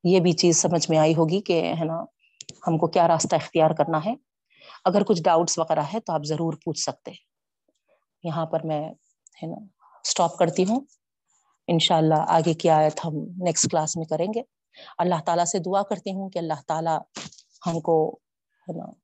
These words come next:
تفرقہ بازی سے بچا۔ اللہ رب العالمین کا جو راستہ ہے صراط مستقیم، اس پر ہم کو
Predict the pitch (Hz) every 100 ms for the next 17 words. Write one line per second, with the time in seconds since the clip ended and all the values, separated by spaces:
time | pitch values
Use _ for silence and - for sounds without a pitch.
0 | _ _ _ _ _ _ 427 - - -
1 | 160 180 156 165 160 170 185 170 156 -
2 | _ _ - 160 180 190 _ _ _ _
3 | _ _ _ - - - - - _ _
4 | - 185 170 170 170 170 160 160 170 165
5 | - _ _ _ _ _ _ _ _ _
6 | - 180 160 175 180 - _ _ 175 175
7 | 196 170 - 247 202 - - _ _ _
8 | _ _ _ _ - - 185 170 170 165
9 | - 180 196 190 165 _ _ _ _ 220
10 | - - 165 170 156 170 -